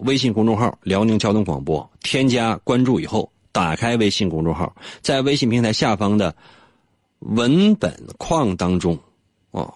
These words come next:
括弧不要进聊天室，那是无效的，括弧完了，输入关键字红包。朋友们，我这照着念的啊。<laughs> 那这玩意儿我也不太会操作，所以说你一个字也不要，也，你也不要错过。<laughs> 嗯，我再说一遍哈，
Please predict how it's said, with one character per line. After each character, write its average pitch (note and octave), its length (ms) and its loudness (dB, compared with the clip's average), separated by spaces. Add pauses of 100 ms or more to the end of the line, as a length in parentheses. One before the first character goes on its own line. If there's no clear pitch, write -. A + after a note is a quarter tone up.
括 F#3 180 0
弧 D3+ 120 2
不 G2+ 120 -2
要 B2 160 2
进 A2+ 220 0
聊 F#2+ 120 2
天 G#2+ 200 0
室， - 240 -2
那 A2+ 120 0
是 G2 120 -2
无 D#2+ 120 -6
效 F#2 220 0
的， - 140 -8
括 - 120 -8
弧 G2 80 2
完 E2+ 140 2
了， - 180 -4 (180)
输 - 220 0
入 D3+ 160 4
关 C#3+ 160 2
键 C#3+ 200 2
字 C3+ 200 -4
红 E2+ 300 -4
包。 E2 240 -2 (180)
朋 B2+ 100 -2
友 - 20 4
们， E3+ 120 2
我 A#2 140 2
这 C#3+ 80 -2
照 D#3+ 180 0
着 D3 60 2
念 E3+ 180 2
的 F2+ 120 -2
啊。 D#2 120 -6 (100)
<laughs> - 200 -14 (1900)
那 A#2+ 140 0
这 C#3+ 100 0
玩 C#3 80 2
意 - 20 2
儿 B2+ 40 2
我 A#2+ 100 2
也 B2+ 60 2
不 G2 100 -4
太 A2 140 -2
会 A2 100 0
操 G2 180 -2
作， F#2 120 0
所 A2 120 0
以 A#2 60 2
说 A2+ 160 2
你 F#2+ 240 0
一 G#2+ 100 0
个 C3+ 80 2
字 C3+ 140 0
也 G2 60 2
不 E2+ 100 -2
要， F#2 100 2 (200)
也， G#2+ 260 0
你 A#2+ 140 0
也 A2 80 0
不 G2 80 0
要 G2+ 60 0
错 G#2+ 180 -2
过。 F2+ 220 -2
<laughs> - 120 -20 (2250)
嗯， G2+ 300 -2
我 G#2 80 2
再 C3 80 2
说 A#2+ 140 0
一 - 20 0
遍 G#2+ 160 -2
哈， F2 180 -6